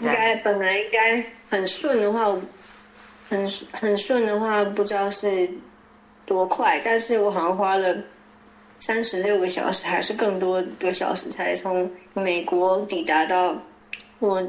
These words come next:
Speaker 2: 在挪威的布登。因为在挪威，你要先到它的首都奥斯陆那边，然后再到我，我去的那个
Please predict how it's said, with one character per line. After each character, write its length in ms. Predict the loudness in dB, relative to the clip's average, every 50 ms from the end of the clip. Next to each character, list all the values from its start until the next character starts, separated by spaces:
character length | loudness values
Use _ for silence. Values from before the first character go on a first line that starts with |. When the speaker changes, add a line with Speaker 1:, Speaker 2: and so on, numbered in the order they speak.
| -6 -6
Speaker 2:
在 140 | -2 0 0
挪 260 | 2 2 2 2 2
威 180 | 4 2 2 2
的 80 | 0 0
布 260 | 0 0 0 0 0
登。 260 | 0 0 0 0 -2 -4 -10 -18 -20 -20 -20 -20 -20 -20 -20 -20 -20 -20 -20 -20 -8 -2
因 120 | 0 2
为 100 | 2 4
在 180 | 2 2 2 4
挪 200 | 4 4 4 4
威， 140 | 2 2 2
你 80 | 2
要 120 | 0 0 -2
先 260 | 0 0 2 2 2
到 160 | 2 2 2
它 180 | 2 2 0 2
的 440 | 2 2 2 2 2 2 2 0 0
首 320 | -2 -2 0 0 0 0 -2
都 200 | -2 -2 -2 2
奥 200 | 2 2 2 2
斯 200 | 0 -4 -4 -4
陆 80 | -4 -4
那 100 | -2 -4
边， 180 | -2 -2 -2 0 0
然 120 | 0 0
后 160 | 2 2 0
再 160 | 2 0 0 0
到 220 | 2 2 2 2
我， 240 | 2 0 0 -2 -2 -4 -6 -6
我 140 | -4 -4 -2
去 260 | -2 -2 -2 0 -2 0
的 160 | 0 0 -2
那 140 | -2 -2 -2 -2
个 220 | -2 -4 -4 -4